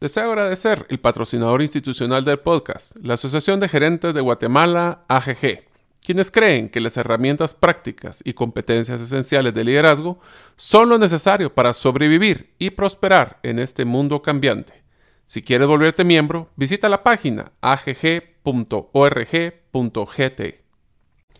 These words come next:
El episodio de hoy tiene como título Estrategias de resiliencia para líderes de impacto y supervivencia trabajando en casa por el coronavirus. Este es uno de los episodios que entra a la categoría de competencias de líder de impacto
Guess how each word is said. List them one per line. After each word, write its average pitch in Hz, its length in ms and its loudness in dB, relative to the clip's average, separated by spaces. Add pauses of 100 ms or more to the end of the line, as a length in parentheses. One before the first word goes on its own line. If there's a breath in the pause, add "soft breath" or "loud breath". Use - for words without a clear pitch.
(140)
El 143 140 -2
episodio 202 480 0
de 143 80 2
hoy 120 140 0
tiene 131 280 -4
como 117 220 -4
título 175 460 -2
Estrategias 185 800 -4
de 135 100 -2
resiliencia 165 840 -4
para 123 180 0
líderes 151 320 -4
de 127 60 -4
impacto 170 640 -4 (320 soft breath)
y 170 80 -4
supervivencia 160 840 0
trabajando 175 520 4
en 196 80 -2
casa 208 400 -2
por 151 140 0
el 135 100 -2
coronavirus. 120 720 -2 (440 soft breath)
Este 117 240 -8
es 139 80 -6
uno 160 240 0
de 156 120 0
los 147 280 -2
episodios 147 540 -4
que 139 100 -4
entra 131 220 -2
a 135 40 0
la 127 100 -2
categoría 113 520 -4
de 107 100 -2
competencias 156 800 -4
de 101 80 -8
líder 107 240 -6
de 143 80 -8
impacto 151 540 -6